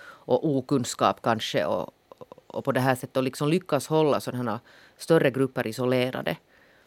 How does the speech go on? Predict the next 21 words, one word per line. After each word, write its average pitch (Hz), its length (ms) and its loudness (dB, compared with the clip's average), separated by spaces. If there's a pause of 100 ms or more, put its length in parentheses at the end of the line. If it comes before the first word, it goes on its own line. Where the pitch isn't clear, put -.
(380)
Så 147 120 -2
då 143 100 6
har 151 180 6
vi 131 80 2
ju 120 80 2
ett - 80 -8
problem, 131 300 0
men 131 80 2
inte, 139 160 0
inte 139 360 -2
det 135 60 0
är 143 40 0
ju 139 40 -2
bara 139 160 2
Närpes, 147 520 -2
alltså - 180 -8
det 143 80 -6
finns 135 260 -6
ju 131 140 -4
i, 123 280 -6 (840)
överallt. 147 640 4